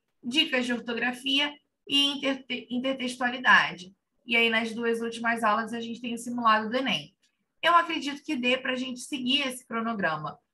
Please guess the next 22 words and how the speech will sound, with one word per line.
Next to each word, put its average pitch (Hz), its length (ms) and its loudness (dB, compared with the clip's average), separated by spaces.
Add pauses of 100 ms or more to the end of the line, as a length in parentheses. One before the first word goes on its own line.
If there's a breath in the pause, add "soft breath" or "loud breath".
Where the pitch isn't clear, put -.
(140)
mas 226 540 6
qualquer 294 760 0
coisa 214 600 -2
extra 247 760 -2
que 214 140 -12
surja, 190 760 -6 (400)
qualquer 240 300 0
necessidade 226 880 2
de 233 220 -6
tratar 240 420 2
de 247 80 -4
algum 247 300 -4
outro 254 320 -4
assunto, 220 580 -6
de 202 100 -2
aprofundar 233 600 2
algum 226 260 2
debate, 196 800 4 (300)
qualquer 302 340 2
coisa 247 240 0
desse 196 300 -8
tipo, - 480 -8